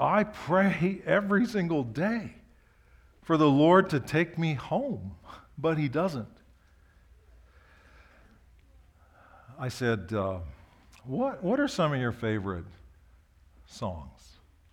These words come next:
And she said, without blinking, "Jesus Loves Me." And so instead of talking to her about this, I just started singing to her, "Jesus Loves Me." And then she started mouthing the words with me, and pretty soon she was singing along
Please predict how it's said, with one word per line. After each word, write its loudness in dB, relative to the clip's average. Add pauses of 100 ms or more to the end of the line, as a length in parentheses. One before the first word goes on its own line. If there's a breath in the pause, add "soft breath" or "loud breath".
(680)
And 0
she -10
said, -2 (960)
without 0
blinking, 0
"Jesus -2
Loves 4
Me." -8 (720 soft breath)
And 2
so 6
instead 6
of 2
talking 8
to 4
her 6
about 6
this, 4
I 4
just -4
started 2
singing -2 (240)
to -6
her, -8 (800 soft breath)
"Jesus -4
Loves -4
Me." -8
And 0
then 0
she -4
started 4
mouthing 2
the -2
words 0
with -4
me, -4
and -4
pretty 0
soon -2
she -2
was 0
singing -4
along -4